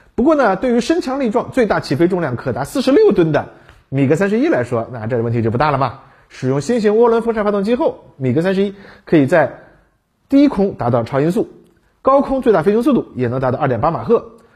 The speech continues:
而最重要的呢，是航程获得了巨大的进步啊！这次新闻的主角啊，米格三十一B M战斗机前几年还刷新了一个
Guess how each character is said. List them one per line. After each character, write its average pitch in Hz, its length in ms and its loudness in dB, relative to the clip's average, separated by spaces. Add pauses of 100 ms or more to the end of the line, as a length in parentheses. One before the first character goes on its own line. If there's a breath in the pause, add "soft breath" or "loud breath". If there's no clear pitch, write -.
(160 soft breath)
而 147 100 0
最 330 200 2
重 208 160 4
要 139 120 0
的 117 100 -2
呢， 107 160 -10
是 123 160 -8
航 170 300 -2
程 139 200 -4
获 135 140 -2
得 127 100 2
了 113 80 -2
巨 247 180 -4
大 143 120 -4
的 117 80 -4
进 110 180 -4
步 107 200 -8
啊！ 98 120 -14
这 247 140 -4
次 220 100 -4
新 190 160 -2
闻 190 80 -2
的 196 60 0
主 139 140 -4
角 107 160 -6
啊， 107 60 -8
米 107 180 -4
格 131 100 -4
三 180 160 -4
十 175 80 0
一 185 60 0
B 185 200 0
M 147 200 -4
战 196 140 -4
斗 110 60 -6
机 110 220 -10 (320 soft breath)
前 226 200 2
几 233 80 0
年 127 220 -2
还 127 140 -4
刷 214 180 -2
新 220 180 0
了 208 80 2
一 143 120 0
个 151 160 -2